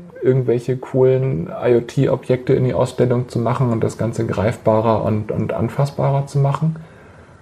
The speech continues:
Und wir können riesen Social-Media-Kampagnen machen und auf einmal kommen Leute aus München zu uns, die gesagt haben, das sah so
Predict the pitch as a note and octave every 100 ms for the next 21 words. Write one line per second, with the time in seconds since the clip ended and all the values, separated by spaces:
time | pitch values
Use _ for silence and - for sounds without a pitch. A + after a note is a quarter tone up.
0 | - - - C3 D3 - - - - -
1 | - - A#2 A#2 C3 B2+ C3 B2+ B2 A#2+
2 | B2+ - A#2 A2 G#2 G2 G#2+ A#2+ A#2+ A#2+
3 | A#2 B2+ B2+ G2 F#2 - A2 A2 A#2 A2+
4 | G#2+ A2 G2 G2+ B2 C#3+ G2 F#2+ - -
5 | B2+ D#3 - A2 A2 - - A2 A2 G#2
6 | G2+ A#2+